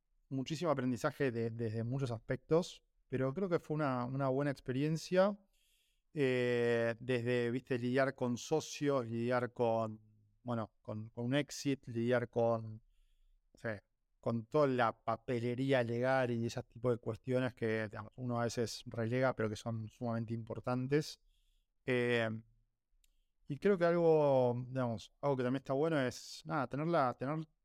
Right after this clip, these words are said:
digamos, la libertad de que las cosas pueden ser diferentes a las que uno se imaginaba,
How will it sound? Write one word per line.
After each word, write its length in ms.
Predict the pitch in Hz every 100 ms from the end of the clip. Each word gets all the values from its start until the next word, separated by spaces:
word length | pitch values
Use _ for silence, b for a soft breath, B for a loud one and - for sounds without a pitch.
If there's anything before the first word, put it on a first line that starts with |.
| -
digamos, 220 | 123 110
la 140 | 117
libertad 680 | 113 120 120 110 - 135 208 - _ _ _ _ _ -
de 200 | 120 117
que 720 | - 117 113 110 107 107 110 110 _ _ _ _ _ _ _ _ _ _ _ _ _ _ _
las 140 | 120
cosas 280 | - 185 175
pueden 320 | - 139 127
ser 380 | 120 - 135 123 110 _ _ _ _ _ _ -
diferentes 800 | 127 123 - 131 139 151 143 127
a 40 |
las 120 | 110
que 160 | - 120
uno 200 | 123 131
se 140 | -
imaginaba, 560 | 117 104 117 120 139 196